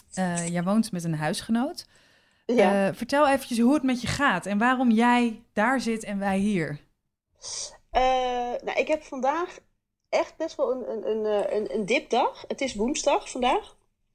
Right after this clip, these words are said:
Speaker 2: En, eh, vandaag is de dag dat ik samen met een team waar ik een jaar lang mee heb samengewerkt aan een, eh, grote hommage aan Gerrit van Dijk,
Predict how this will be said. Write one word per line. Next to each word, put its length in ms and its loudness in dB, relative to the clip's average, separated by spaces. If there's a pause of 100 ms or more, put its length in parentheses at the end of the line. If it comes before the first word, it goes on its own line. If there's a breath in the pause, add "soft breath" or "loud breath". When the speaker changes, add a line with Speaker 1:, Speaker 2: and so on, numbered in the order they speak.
(400)
Speaker 2:
En, 400 2
eh, 920 -2
vandaag 440 0
is 160 -6
de 100 -10
dag 380 0 (520)
dat 160 0
ik 120 -2
samen 340 0
met 140 -4
een 180 -6
team 280 -4
waar 220 0
ik 160 -6
een 120 -4
jaar 320 0
lang 200 -2
mee 100 -4
heb 100 -6
samengewerkt 920 -6
aan 200 -12
een, 200 -12
eh, 180 -12
grote 400 0
hommage 760 -4
aan 160 -12
Gerrit 360 -2
van 120 -4
Dijk, 320 0